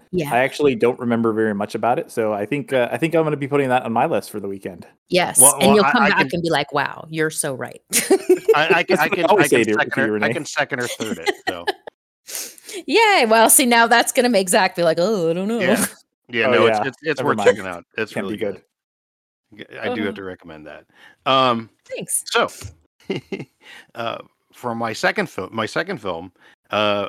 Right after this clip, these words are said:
Speaker 3: I'm taking us back to nineteenth century, century Russia again.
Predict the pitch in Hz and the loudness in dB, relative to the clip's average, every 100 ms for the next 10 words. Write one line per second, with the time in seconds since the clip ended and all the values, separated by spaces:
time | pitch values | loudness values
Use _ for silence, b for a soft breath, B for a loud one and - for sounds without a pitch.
0 | - 107 104 127 120 120 113 - 131 131 | -4 -2 -2 -4 -4 -4 -8 -4 -4 -4
1 | 131 127 127 147 135 - 139 - 147 151 | -4 -2 -4 -6 -8 -6 -8 -8 -10 -10
2 | - - 135 - 147 135 143 - 160 131 | -10 -8 -8 -6 -8 -2 -4 -2 -6 -6
3 | 131 175 165 - | -6 -8 -10 -14